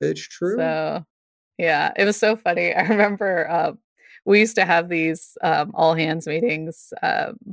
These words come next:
Speaker 2: when people would come back from overseas, and it was, like, the one chance for everyone to be in the room together. And so there were some policy discussions happening around, like, relationships in the field and, like,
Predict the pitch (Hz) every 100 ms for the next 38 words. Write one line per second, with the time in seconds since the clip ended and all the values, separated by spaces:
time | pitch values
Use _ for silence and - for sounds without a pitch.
0 | - 175 175 190 - 160 156 220 151 151
1 | - 160 160 160 - 156 156 156 - -
2 | 151 147 - - - 170 165 151 160 156
3 | 160 151 151 147 151 151 156 151 - 160
4 | 156 151 156 151 - 147 151 - 151 151
5 | 147 - 190 190 185 202 233 165 175 180
6 | 170 165 160 170 - 160 160 165 156 147
7 | 160 165 151 151 147 147 147 - _ _
8 | - 151 160 160 160 - 156 151 147 -
9 | 156 160 151 143 - 226 190 170 165 160
10 | 143 139 139 135